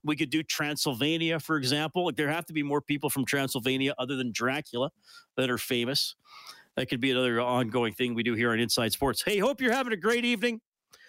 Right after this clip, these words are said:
Proud to be coming to you from my basement. Inside Sports on six thirty Ched. You can get in touch, seven eight zero, four nine six, zero zero six three. We are gonna welcome to the show, as we do every week, former N H L goaltender,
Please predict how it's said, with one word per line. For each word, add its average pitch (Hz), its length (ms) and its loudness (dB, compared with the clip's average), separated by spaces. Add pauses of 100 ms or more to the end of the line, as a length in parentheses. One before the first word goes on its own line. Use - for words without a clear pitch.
(440)
Proud 202 280 0
to 185 40 -4
be 190 100 0
coming 202 280 0
to 190 80 0
you 196 60 2
from 185 200 0
my 175 140 4
basement. 196 640 0 (960)
Inside 165 420 2
Sports 170 380 2
on 156 120 0
six - 280 0
thirty 156 200 2
Ched. 151 240 0
You 156 100 0
can 151 100 -8
get 147 140 0
in 135 60 -8
touch, 147 240 -2
seven 151 280 0
eight 139 140 0
zero, 143 200 2
four 147 220 0
nine 143 180 0
six, - 340 -2
zero 139 260 2
zero 135 280 2
six - 340 0
three. 160 260 2
We 143 140 2
are 262 140 2
gonna 240 180 2
welcome 214 360 0
to 208 60 2
the 175 60 -4
show, 214 360 2
as 151 100 -4
we 165 80 2
do 196 160 4
every 190 240 2
week, 190 260 0
former 190 300 2
N 185 80 0
H 190 180 -2
L 165 120 2
goaltender, 175 520 0